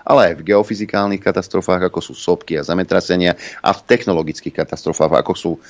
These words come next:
napríklad, mm, vykolejenie vla-, vykolejenie vlakov. Dokonca ani radikálni klimatickí aktivisti netvrdia, že zmena klímy spôsobuje viac vykolejených vlakov alebo viac výbuchov sopiek.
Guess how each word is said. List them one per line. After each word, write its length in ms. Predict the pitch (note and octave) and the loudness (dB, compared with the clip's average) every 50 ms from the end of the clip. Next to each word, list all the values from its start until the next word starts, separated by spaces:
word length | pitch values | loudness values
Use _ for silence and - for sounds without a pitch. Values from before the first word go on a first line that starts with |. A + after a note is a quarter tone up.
| - _ _ - | -20 _ _ -2
napríklad, 480 | F2+ E2+ - F2 - - D#2+ D#2 - - | 0 0 0 -2 -2 -2 -2 -4 -4 -6
mm, 480 | - A1+ G1+ G1+ G#1 G1+ G1+ - - | -12 -14 -12 -10 -10 -12 -12 -12 -14
vykolejenie 720 | - - C#2 D#2+ G2+ - - F2+ F2 E2 E2+ D#2+ C2+ D#2 D#2 | -16 -6 -4 -2 0 2 4 4 4 4 2 0 0 0 0
vla-, 160 | D#2 - E2+ | 2 2 4
vykolejenie 480 | F#2 G#2 - G2+ F#2 F2 E2+ D#2 D#2 D2 | 4 4 4 4 4 4 4 2 -2 -4
vlakov. 400 | D#2 - - - C2 C2 - - - - - - | -4 -4 -4 -6 -8 -8 -8 -12 -18 -18 -6 0
Dokonca 400 | - D3 D#3 F3 D#3 D3+ - - | 2 4 4 4 2 4 2 2
ani 240 | - C#3 C#3 C3+ C3 | 2 2 2 2 2
radikálni 560 | B2+ D3 D3 C3 A2+ - - E2+ E2+ E2+ E2 | 0 0 0 -2 -2 -2 0 0 0 0 -2
klimatickí 560 | - - G#2+ G#2 F#2 F2 F2 D#2+ - - F2 E2+ | -2 0 0 0 0 0 -2 -4 -4 -2 0 0
aktivisti 480 | F2+ - - E2+ E2+ E2 - - - | 0 0 -2 -2 -2 -2 -4 -4 -2
netvrdia, 640 | G2 B2 D#3 D#3 - E2+ D2+ C#2 D2+ D2+ D#2+ F2+ A2 - - - - - | 2 4 4 4 4 2 0 2 2 4 4 4 4 2 -4 -14 -16 -4
že 240 | - F#2 A2 F#2+ F#2 | 2 2 2 4 4
zmena 320 | G#2 B2 C#3 A#2+ F2+ - | 2 2 4 2 2 0
klímy 320 | - F#2+ G#2+ G#2+ G#2 G2 | -2 -2 -2 -2 -2 -2
spôsobuje 640 | - - - G2+ G2+ G#2+ - - G#2 F#2+ F#2+ F#2 E2+ | -4 -6 -2 -2 0 0 0 -2 0 2 4 2 4
viac 240 | C#2+ E2+ F#2 G#2 F#2 | 4 4 4 4 2
vykolejených 640 | E2+ E2 F2+ - F#2+ F#2 F2 F2 E2+ E2+ D#2 C#2+ E2 | 0 -4 -2 2 4 4 4 4 2 0 -2 0 0
vlakov 320 | F2 F2 - F2 F2 E2+ | 0 0 2 2 2 4
alebo 160 | E2 D#2+ D#2 | 2 2 -2
viac 240 | D#2 D2 E2+ E2+ D#2 | -4 -2 -2 -4 -4
výbuchov 400 | D2+ D#2+ D#2+ C#2+ D2 - D2 C#2+ | -4 -8 -8 -8 -8 -6 -6 -6
sopiek. 400 | C2+ - B1 - - G1+ - - | -6 -8 -10 -8 -8 -10 -10 -12